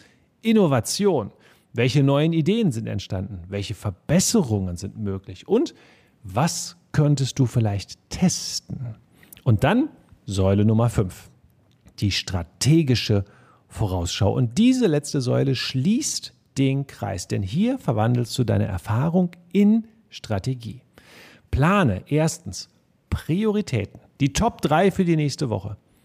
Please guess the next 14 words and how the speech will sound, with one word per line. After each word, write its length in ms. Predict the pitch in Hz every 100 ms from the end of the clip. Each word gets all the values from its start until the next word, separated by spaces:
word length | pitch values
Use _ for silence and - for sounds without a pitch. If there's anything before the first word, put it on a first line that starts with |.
| _
wichtige 480 | 113 170 190 226 196
Meilensteine 800 | 165 131 110 98 - 98 92 98 _ _ _
und 280 | 160 269 - _ _ _
kritische 680 | - 104 113 120 95 - 95 -
Termine. 500 | - 110 131 123 -
Dann 220 | - 139 151
zweitens 540 | - 160 - 110 -
die 100 | 107
Ressourcen, 640 | 92 101 - 151 143 -
deine 220 | 95 98 104
zeitlichen 600 | - 143 175 113 98 101
Kapazitäten, 760 | 98 98 - 95 - 95 - - - - -
dein 380 | 127 113 98 - _ _ _
Energiemanagement 1500 | 127 117 113 110 95 104 101 95 95 95 92 - 113 170 -